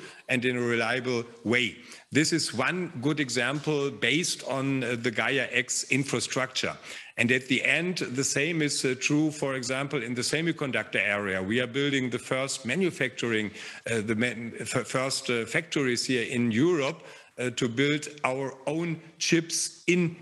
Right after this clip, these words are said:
Europe. And this is important to reduce the dependencies that we had in the, in the past, 'cause we need, uh, semiconductor, we need chips for all of our products in the future, 'cause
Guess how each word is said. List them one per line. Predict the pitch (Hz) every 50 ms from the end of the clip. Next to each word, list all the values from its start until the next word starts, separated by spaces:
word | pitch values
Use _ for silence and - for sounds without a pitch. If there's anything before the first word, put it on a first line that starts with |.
| -
Europe. | - 135 139 135 139 135 117 104 - -
And | - 117 120
this | 139 151 -
is | 156 135 -
important | 139 131 131 - - 147 160 185 - 156 123 110 - - - -
to | 139 127 127 131 127
reduce | 113 113 139 147 156 165 165 - - 117 123 135
the | 127 127 127 123 117 - - - - - - 123 127 131
dependencies | - 156 175 214 214 170 139 - - - 104 98 92 - - 98 110
that | 120 117 -
we | 131 127 113 117
had | 127 135 - - - 139
in | 131 120
the, | 123 120 - 127
in | 120 113
the | 117 113 - 147
past, | 151 131 117 135 156 - - - - - - - -
'cause | - 127 117 107 123
we | 127 131 139 160
need, | 175 185 185 190 -
uh, | - 143 139 131 131 127 120 113 120 - -
semiconductor, | 147 139 139 135 139 139 131 123 127 131 131 - 139 123 117 123
we |
need | 120 135 156 156 156 -
chips | - 156 165 165 - - - - - - - - - -
for | 147 127 - - 156
all | 202 220 185 143
of | - - 110
our | 120 123 120 117 - -
products | 131 123 127 131 131 120 - - 131
in | 131 131
the | 139 - -
future, | 143 147 143 - - 147 143
'cause | 143 - 143 135 131